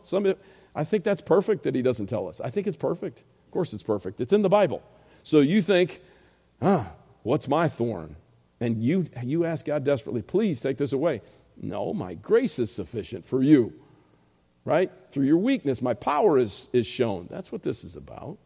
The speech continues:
It's what the whole thing's about. It's not about winning a football game. It's gonna be a lot of people quoting Philippians four thirteen in the conference games today.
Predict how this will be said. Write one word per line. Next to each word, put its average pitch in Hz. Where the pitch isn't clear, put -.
It's -
what 233
the 220
whole 233
thing's 247
about. 175
It's -
not 185
about 196
winning 196
a -
football 143
game. 104
It's -
gonna 151
be 160
a 160
lot 202
of 190
people 160
quoting 175
Philippians 190
four 220
thirteen 202
in 143
the 143
conference 147
games 139
today. -